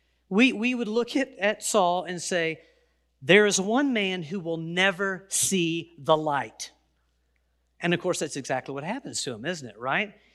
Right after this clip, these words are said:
He's out doing his thing, and suddenly Jesus Christ shows up in, in the middle of his journey on the Damascus Road,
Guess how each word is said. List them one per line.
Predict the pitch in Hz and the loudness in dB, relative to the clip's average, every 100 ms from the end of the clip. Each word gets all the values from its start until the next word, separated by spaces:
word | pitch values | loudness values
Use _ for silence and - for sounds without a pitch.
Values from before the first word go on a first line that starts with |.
| _ | _
He's | - 220 220 | -2 2 6
out | 202 165 | 6 4
doing | 208 233 214 | 0 0 0
his | 208 180 - | 0 0 -2
thing, | 262 262 202 190 - - | -2 0 -2 -4 -10 -8
and | 170 | -4
suddenly | - 269 294 262 185 170 160 - 139 | 2 4 4 4 2 2 -2 -12 0
Jesus | - 262 330 330 302 - | 4 6 6 4 0 0
Christ | - 269 254 226 | 0 2 2 2
shows | - 208 170 139 | 2 2 2 2
up | 151 151 - _ _ _ _ | 0 0 -4 _ _ _ _
in, | 196 208 | 4 4
in | 208 208 | 2 0
the | 180 | 0
middle | 185 226 302 302 | 2 2 2 0
of | 214 240 | 2 0
his | 202 202 | 0 -6
journey | - 208 202 202 | -2 0 0 -2
on | 175 180 | -4 -2
the | 170 | -2
Damascus | 165 175 220 262 - 202 - | -2 2 4 4 2 0 0
Road, | 165 185 214 202 165 156 | -2 0 0 0 -4 -6